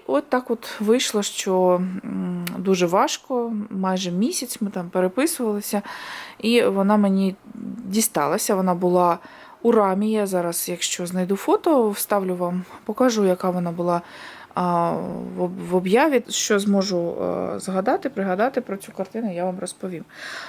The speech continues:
Ну, по-перше, це, хто, може, знає, це картина Кінкейда Томаса, як то вона називається. А вона вишита хрестиком, е, мені здається, всією пасмою, тому що вона дуже важка і товста.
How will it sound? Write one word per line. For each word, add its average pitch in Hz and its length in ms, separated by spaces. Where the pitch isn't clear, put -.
Ну, 370 200
по-перше, 339 440
це, 247 640
хто, 165 440
може, 180 260
знає, 175 540
це 214 140
картина 202 440
Кінкейда 302 580
Томаса, 233 880
як 190 200
то 185 100
вона 180 140
називається. 175 720
А 220 140
вона 220 300
вишита 240 400
хрестиком, 226 680
е, 196 420
мені 208 420
здається, 208 640
всією 196 400
пасмою, 196 680
тому 202 180
що - 200
вона 190 160
дуже 190 400
важка 190 520
і 170 60
товста. 175 640